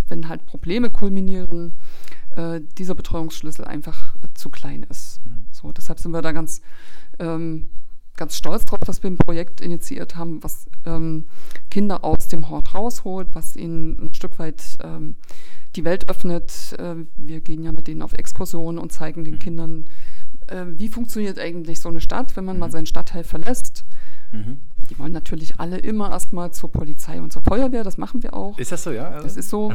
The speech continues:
Speaker 2: <laughs>
Speaker 1: das ist immer das Interessanteste. Und wenn wir vor der Bibliothek stehen, dann sagen die ersten, "Oh Gott, langweilig, Bibliothek, was sollen wir denn da?"
Speaker 2: <laughs>
Speaker 1: Und dann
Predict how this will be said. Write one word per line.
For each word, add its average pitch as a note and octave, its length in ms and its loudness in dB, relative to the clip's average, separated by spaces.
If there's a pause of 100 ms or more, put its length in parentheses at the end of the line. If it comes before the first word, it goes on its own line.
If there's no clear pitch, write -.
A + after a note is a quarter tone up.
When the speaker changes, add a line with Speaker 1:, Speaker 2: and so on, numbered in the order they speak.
Speaker 2:
<laughs> - 80 -8
Speaker 1:
das - 160 2
ist - 140 2
immer F#3+ 200 0
das E3+ 140 -4
Interessanteste. G#3+ 640 0
Und G#3 100 -8
wenn F#3 120 0
wir E3+ 80 2
vor F3 140 2
der F3 100 2
Bibliothek F3+ 520 -2
stehen, F#3+ 300 -6
dann E3+ 100 2
sagen E3 240 2
die D#3+ 60 -2
ersten, - 280 2
"Oh - 200 0
Gott, - 240 2
langweilig, - 420 -2
Bibliothek, - 480 2
was E3 120 -2
sollen E3+ 180 -4
wir E3+ 80 0
denn G3 160 4
da?" D3+ 180 0 (360)
Speaker 2:
<laughs> - 1120 0
Speaker 1:
Und - 220 -8 (480)
dann F#3 220 2